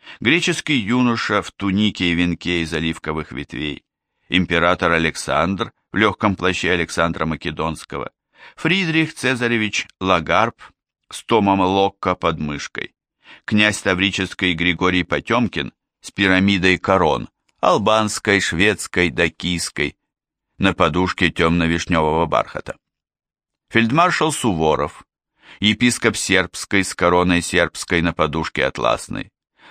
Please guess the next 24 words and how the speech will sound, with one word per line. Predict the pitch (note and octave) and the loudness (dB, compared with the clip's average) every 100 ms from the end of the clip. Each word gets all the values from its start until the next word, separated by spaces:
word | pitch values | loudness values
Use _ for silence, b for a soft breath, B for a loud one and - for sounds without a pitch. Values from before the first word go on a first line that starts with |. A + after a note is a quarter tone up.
| B | B
Лазарь | G2+ D3 D#3+ E3+ D#3+ | 0 2 2 0 0
Карно | D3 C#3 A#2+ A2+ A#2+ - | 0 2 2 4 4 2
и | - | -2
группа | F2 G2 G#2+ - | -2 0 -2 0
французских | F#2 F2+ E2+ F#2 F2 E2+ F2 | 0 0 0 -2 -4 -6 -2
эмигрантов – | E2 D2+ D#2+ F#2+ F#2+ G2 - _ - | -2 0 2 2 0 -4 -4 _ -16
с | - | -4
короной | G2 F2+ F#2 F#2 | 0 2 2 0
французской, | F2 D#2+ E2+ E2 E2 - B1 _ _ b b b b | -2 -4 -4 -6 -8 -6 -8 _ _ b b b b
несколько | C#3 F#3 - F3+ F3+ | 0 0 0 0 2
русских | D#3 D#3+ - C#3 | 2 0 -2 -4
солдат | - G#2 F2 E2 E2 - _ _ _ _ - | 0 0 2 2 2 -2 _ _ _ _ -2
и | G#2 | 0
два | G#2 A#2 A#2 | 2 2 2
крестьянина | - G#2 - - A2 G#2+ G2 F#2+ - | 2 -2 -2 0 0 2 2 2 0
с | - | -2
российской | F2 E2 - G#2+ - F2 D#2+ | -2 -2 -2 -2 -2 -2 -2
императорской | D2+ C2 B1+ - A#1 - G#1+ | 0 0 0 -2 -8 -6 -8
короной, | - - G1+ G1+ - _ _ _ _ _ _ _ | -6 -6 -6 -8 -14 _ _ _ _ _ _ _
Адам | - C3+ C#3 D3 | 2 2 4 0
Чарторийский | C3 C3+ - A2+ F2+ F#2 F2 - F#2 F2+ | 2 -2 0 0 2 2 0 -2 0 0
с | - - | -4 -4
короной | D2+ D#2 E2+ D#2 | 0 2 2 0
польской, | - A#1 A#1 - - | -2 -8 -6 -8 -10